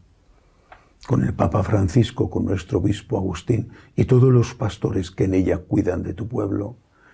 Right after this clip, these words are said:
Llévala a su perfección por la caridad. Acuérdate también de nuestros hermanos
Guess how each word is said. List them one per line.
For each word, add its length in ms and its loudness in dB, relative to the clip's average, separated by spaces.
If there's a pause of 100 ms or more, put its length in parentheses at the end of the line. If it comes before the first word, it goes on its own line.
(120)
Llévala 640 2 (300)
a 100 0
su 300 2
perfección 760 -4 (300)
por 240 2
la 160 -2
caridad. 460 -6 (1300)
Acuérdate 580 4
también 500 6
de 120 6
nuestros 500 2
hermanos 640 -4